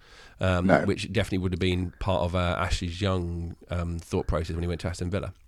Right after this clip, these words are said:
Speaker 2: Yeah, and also the club needed the money. I mean, they
Speaker 1: Oh,
Speaker 2: couldn't turn
Speaker 1: definitely,
Speaker 2: down
Speaker 1: yeah. No.
Speaker 2: nine point seven five million quid at the time, could they?
Speaker 1: Yeah, but we could turn down twenty-five million. How cool's that? <laughs>
Speaker 2: That is cool.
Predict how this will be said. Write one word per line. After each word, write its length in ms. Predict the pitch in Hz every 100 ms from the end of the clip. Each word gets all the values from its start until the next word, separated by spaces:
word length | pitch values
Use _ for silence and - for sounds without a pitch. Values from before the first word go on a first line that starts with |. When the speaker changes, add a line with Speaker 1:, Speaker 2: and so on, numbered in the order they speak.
| - - - - -
Speaker 2:
Yeah, 220 | 98 98 95
and 80 | 117
also 240 | 107 110
the 60 | 98
club 220 | 113 95
needed 260 | 101 87
the 40 | 82
money. 300 | 98 80 71 -
I 40 |
mean, 140 | 82 82
they 80 | 82
Speaker 1:
Oh, 20 | 104
Speaker 2:
couldn't 80 | 85
turn 240 | 82 87 82
Speaker 1:
definitely, 0 |
Speaker 2:
down 180 | 82
Speaker 1:
yeah. 40 | 80
No. 80 | 82
Speaker 2:
nine 120 | 76
point 440 | 85 76 90 73
seven 200 | - 76
five 220 | 73 76
million 240 | 78 73 73
quid 220 | - 78
at 80 | 76
the 60 | 71
time, 280 | 80 73
could 160 | 71 -
they? 160 | 76 69 - -
Speaker 1:
Yeah, 180 | 107 110
but 100 | 101
we 80 | 127
could 140 | 117
turn 160 | - 135
down 140 | 123 110
twenty-five 540 | 139 120 - 120 98
million. 260 | 92 95 107
How 140 | 117
cool's 240 | - 113
that? 240 | 101 95 - - -
<laughs> 80 | 120 131 127 123 143 - 123
Speaker 2:
That 200 | 117 120
is 180 | 165 -
cool. 260 | 107 82